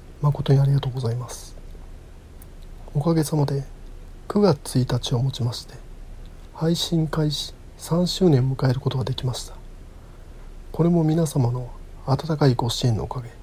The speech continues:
本当に感謝の気持ちでいっぱいです。これからも世界各国のニッチな映画やら、絶賛公開中の映画について話すことができたらと考えております。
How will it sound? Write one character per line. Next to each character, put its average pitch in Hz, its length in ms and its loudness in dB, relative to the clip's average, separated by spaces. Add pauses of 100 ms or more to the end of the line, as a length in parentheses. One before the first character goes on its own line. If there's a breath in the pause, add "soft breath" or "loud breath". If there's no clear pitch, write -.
(920)
本 147 200 4
当 143 100 6
に 139 100 8
感 135 220 4
謝 127 120 0
の 110 100 0
気 117 140 -6
持 113 80 -2
ち - 120 -8
で 123 200 -6 (320)
い - 20 2
っ 135 140 2
ぱ 139 100 2
い 135 60 2
で 127 100 -4
す。 - 320 -12 (1200)
こ 156 140 2
れ 170 80 4
か 170 80 2
ら 160 100 4
も 139 220 2 (500)
世 - 200 0
界 147 180 4
各 123 380 2
国 139 180 -2
の 135 60 0
ニ 151 140 4
ッ 147 40 -6
チ - 160 0
な 127 120 2
映 135 120 2
画 120 100 2
や 110 80 0
ら、 - 140 -10 (680)
絶 135 220 4
賛 160 240 2
公 156 240 2
開 135 200 4
中 - 140 0
の 127 140 4
映 135 100 4
画 123 140 2
に 120 80 0
つ - 160 -6
い 95 60 -4
て - 160 -14 (720)
話 139 280 4
す - 80 -8
こ 123 100 2
と 110 60 2
が 101 80 2
で 117 100 0
き - 80 -4
た - 80 -2
ら 101 80 0
と - 80 -4
考 139 320 2
え 113 60 0
て 127 80 -4
お 117 40 -2
り 127 60 -4
ま 127 140 -10
す。 - 260 -14